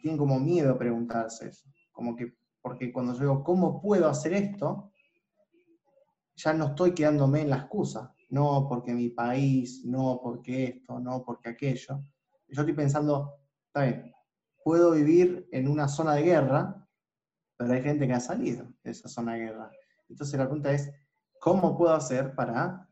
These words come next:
pasar de uno a diez?". Sea el objetivo que sea, cada uno tendrá el suyo, pero es como no tenerle miedo a, a mirar,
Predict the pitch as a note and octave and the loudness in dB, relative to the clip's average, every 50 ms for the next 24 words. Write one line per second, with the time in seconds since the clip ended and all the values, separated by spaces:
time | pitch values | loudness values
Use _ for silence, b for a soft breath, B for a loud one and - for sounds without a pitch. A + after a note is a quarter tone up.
0 | _ - A#2+ A#2+ - B2+ B2+ B2 B2+ C3 C#3+ D3+ D3+ C#3 C3 C3 C3 A#2+ A2+ - | _ -10 -8 -4 -2 -2 0 2 2 2 4 4 4 4 2 2 2 0 -2 -4
1 | - - - _ - - F#3 F#3 D#3 C#3 C3 A#2+ - - - C#3 E3 D3+ C3 A#2+ | -10 -16 -20 _ -6 -2 0 2 4 4 2 2 0 -2 -2 0 0 2 2 0
2 | A#2 - - A#2 A2+ - C3 C#3 D3 C#3+ C3+ C3 B2+ B2 C3 C3 C3 C3+ C3 C3 | -2 -4 -4 -6 -2 -2 -2 0 0 0 -2 -2 -2 -2 -2 -2 -2 -2 -2 -2
3 | B2 - C3+ B2 - - G#2+ G2+ - A2+ A#2+ C3 C#3+ - - - b b b b | -4 -4 -8 -8 -8 -10 -12 -10 -6 -4 -2 -2 -2 -2 -6 -10 b b b b
4 | b b b b _ C3 B2 C3 C3+ C#3 F3 F#3+ F#3 F#3 F3+ F3+ F#3 F3+ F3+ E3+ | b b b b _ -2 0 2 2 2 2 2 2 2 2 2 2 2 2 2
5 | D#3+ D#3+ E3+ F#3 F#3 F3 D#3+ D3 D#3+ F#3+ G#3+ - - - - _ _ _ _ _ | 0 0 0 0 2 2 2 0 0 -2 -4 -6 -10 -16 -20 _ _ _ _ _
6 | _ _ _ _ _ - A#2 A2+ A2 G#2+ - - A2+ A2+ A2 A2+ A#2 A#2+ A#2 A#2+ | _ _ _ _ _ -8 -6 -6 -6 -8 -10 -12 -12 -12 -10 -8 -8 -6 -2 0
7 | C#3+ D3+ D3+ D#3 D#3 F3 F#3+ - - | 2 2 2 2 0 -4 -8 -10 -16